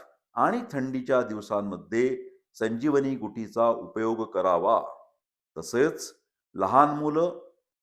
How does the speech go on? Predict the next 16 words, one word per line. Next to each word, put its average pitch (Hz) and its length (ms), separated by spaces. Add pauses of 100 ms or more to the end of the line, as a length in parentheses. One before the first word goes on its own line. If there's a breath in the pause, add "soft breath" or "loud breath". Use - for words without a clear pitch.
(160)
गर्भिणी 127 500
स्त्रिया 101 640 (440)
आणि 120 280 (140)
अतिशय 190 480
पित्त 226 480
प्रकृतीचे 135 840
रुग्ण 123 400 (380)
यांना 120 560
संजीवनी 123 720
गुटी 110 560
देऊ 107 400 (120)
नये. 107 640 (800)
तसेच 143 520 (480)
कातडीची 131 640
आग 135 220
होणं, 139 340